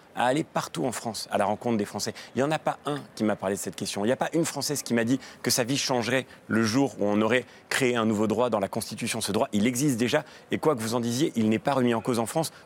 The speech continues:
Aucune formation politique ne le remet en question. Le vrai sujet pour le féminisme, il est certainement ailleurs. Et il est, par exemple, dans le combat que nous avons mené contre la gauche,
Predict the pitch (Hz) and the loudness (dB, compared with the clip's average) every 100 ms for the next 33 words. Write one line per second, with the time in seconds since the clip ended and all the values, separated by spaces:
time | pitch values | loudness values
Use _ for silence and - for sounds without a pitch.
0 | - - 175 160 123 120 127 113 113 - | -4 0 0 0 0 -2 -2 -2 -2 -2
1 | - 110 117 131 117 113 127 - - - | -2 0 2 0 0 -2 -2 -6 -10 -2
2 | 120 180 - 143 151 120 110 117 127 175 | 0 0 -2 -2 -2 -2 -2 0 0 0
3 | 120 120 139 - - - - 170 - 147 | 0 0 0 -4 -20 -6 -2 -2 0 0
4 | 143 135 131 - - - - 120 123 180 | 2 2 0 -2 -14 -20 -2 2 4 4
5 | 156 131 127 160 123 110 127 165 - 131 | 2 0 0 2 2 0 0 0 2 2
6 | 190 220 135 113 117 107 98 92 - - | 4 2 0 2 2 2 0 -4 -18 -20
7 | - - - - 254 247 - 160 117 107 | -20 -20 -14 -2 2 2 0 2 2 2
8 | 104 - | -2 -4